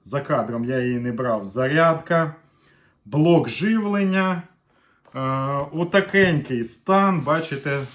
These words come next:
зверху непоганий. Непоганий, всередині також все доволі приємно.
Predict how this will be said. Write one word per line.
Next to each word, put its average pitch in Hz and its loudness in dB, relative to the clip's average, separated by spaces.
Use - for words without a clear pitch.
зверху 131 -6
непоганий. 180 0
Непоганий, 139 0
всередині 156 0
також 147 0
все 139 -4
доволі 143 4
приємно. 131 0